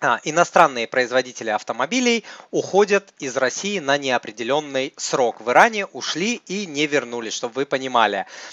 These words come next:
А, это уже сказалось на стоимости, а, автомобилей, запчастей, обслуживания и так далее. Дальше будет хуже.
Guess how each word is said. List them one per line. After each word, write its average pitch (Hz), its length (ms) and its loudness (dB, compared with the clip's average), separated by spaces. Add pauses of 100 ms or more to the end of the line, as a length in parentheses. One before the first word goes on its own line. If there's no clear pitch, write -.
(120)
А, 120 280 0
это 190 320 4
уже 156 240 2
сказалось 117 560 2
на 120 100 -6
стоимости, 110 540 -8
а, 110 560 -2
автомобилей, 139 640 -4
запчастей, 135 760 -2
обслуживания 143 800 -4
и 196 140 -8
так 147 280 2
далее. 107 340 2
Дальше 165 380 4
будет 156 400 -6 (360)
хуже. 165 560 -4